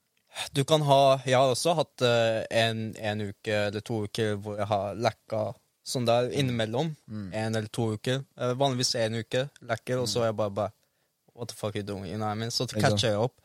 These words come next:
Speaker 1: Men da,
Speaker 2: Jeg tror det er
Speaker 1: det,
Speaker 2: sunt.
Speaker 1: det pleier ikke å skje så mye lenger.
Speaker 2: Nei, ikke det?
Speaker 1: Eh, det er fordi det blir egentlig bare mer jobb til neste uke.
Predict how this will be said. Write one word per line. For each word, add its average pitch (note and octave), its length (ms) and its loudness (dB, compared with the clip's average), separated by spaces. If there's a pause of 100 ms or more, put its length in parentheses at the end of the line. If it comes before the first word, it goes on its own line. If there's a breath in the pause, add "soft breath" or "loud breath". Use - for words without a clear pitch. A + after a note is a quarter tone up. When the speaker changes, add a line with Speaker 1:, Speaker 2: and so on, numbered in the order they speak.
(360 soft breath)
Speaker 1:
Men C3+ 140 0
da, E3 280 6 (480)
Speaker 2:
Jeg G2+ 100 -2
tror G#2+ 80 6
det G2 100 8
er G2 140 4
Speaker 1:
det, F#2 80 -8
Speaker 2:
sunt. - 680 -12
Speaker 1:
det D#3+ 120 6
pleier F3 240 6
ikke - 120 2
å - 40 2
skje - 240 4
så D3 160 0
mye C3+ 160 2
lenger. A#2+ 420 2 (480)
Speaker 2:
Nei, A2+ 120 6
ikke A2 180 4
det? C#3 160 0
Speaker 1:
Eh, C3 140 4
det C3+ 80 4
er C#3+ 80 6
fordi D3 260 2
det C#3 160 2
blir C3 220 2
egentlig A#2+ 340 0
bare A#2 200 4
mer A2 280 2
jobb A2 200 -2
til A#2 120 -2
neste A2+ 260 -2
uke. C3 260 -2